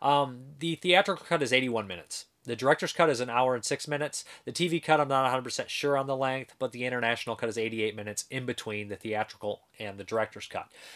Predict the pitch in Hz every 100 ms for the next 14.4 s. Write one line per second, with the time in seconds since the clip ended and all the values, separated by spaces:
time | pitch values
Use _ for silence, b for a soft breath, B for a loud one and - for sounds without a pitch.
0 | B 135 143 143 135 190 170 147 127 139
1 | 135 131 120 110 120 117 110 120 110 107
2 | 113 107 - - 107 117 110 - 123 -
3 | 117 110 113 - 113 101 107 120 127 139
4 | B B - 170 151 185 240 - 196 175
5 | 151 151 - 139 139 131 127 131 135 120
6 | 120 113 123 - 131 131 127 131 - 110
7 | - 101 - - 127 151 151 147 170 185
8 | 160 131 143 160 175 139 123 135 131 131
9 | 123 120 139 151 156 139 120 123 120 123
10 | 113 120 104 101 85 - 110 135 143 -
11 | - 117 143 - 120 107 - 101 110 101
12 | 107 98 - - 110 110 117 113 107 98
13 | - 117 - 120 - 113 123 120 - 123
14 | 120 - 196